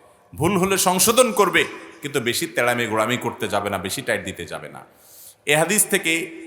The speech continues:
স্পষ্টত বোঝা যায় যে মেয়েরা বাম পাজরের হাড় থেকে তৈরি হয়েছে। কিন্তু এর মানে কি? অনেকে মনে করেন এর মানে প্রত্যেক স্বামীর বাম পাজরের হাড় থেকে তার স্ত্রী তৈরি হয়েছে। এটা ভুল কথা, এটা সঠিক না। কারণ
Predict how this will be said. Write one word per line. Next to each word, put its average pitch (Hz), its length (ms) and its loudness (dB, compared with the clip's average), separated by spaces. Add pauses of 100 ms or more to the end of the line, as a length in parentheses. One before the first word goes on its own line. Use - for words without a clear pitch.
(340)
স্পষ্টত 170 500 -2
বোঝা 139 320 0
যায় 117 300 2 (340)
যে 113 80 -4
মেয়েরা 123 360 0
বাম 113 340 0
পাজরের 101 280 -2
হাড় 107 240 -4
থেকে 123 180 -6
তৈরি 85 280 -8
হয়েছে। 71 340 -14 (400)
কিন্তু 123 200 -6 (120)
এর 170 260 0
মানে 143 380 0
কি? 110 200 -8 (540)
অনেকে 151 260 0
মনে 139 240 0
করেন 123 200 -2
এর 127 140 -2
মানে 127 320 0
প্রত্যেক 196 480 -6
স্বামীর 165 440 -4
বাম 135 240 -2
পাজরের 120 300 -2
হাড় 139 200 -2
থেকে 160 180 -8
তার 135 180 -6
স্ত্রী 107 260 -8
তৈরি 92 240 -8
হয়েছে। 78 340 -12 (360)
এটা 110 140 -4
ভুল 120 220 -6
কথা, 87 300 -6
এটা 98 140 -4
সঠিক 131 400 -2
না। 98 180 -2 (600)
কারণ 170 340 6